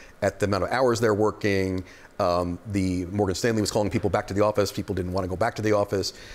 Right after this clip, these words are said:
Just curious how you manage now talent,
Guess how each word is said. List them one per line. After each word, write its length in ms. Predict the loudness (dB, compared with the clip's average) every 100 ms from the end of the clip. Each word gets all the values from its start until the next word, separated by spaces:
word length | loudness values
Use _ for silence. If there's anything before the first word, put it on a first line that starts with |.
| -20 -8
Just 160 | -4 -2
curious 260 | 2 2 2
how 120 | 2
you 180 | 4 4
manage 680 | 4 2 2 0 0 -2 -4 -12 -2
now 540 | 0 2 2 2 0 -4
talent, 500 | -4 -4 -6 -12 -12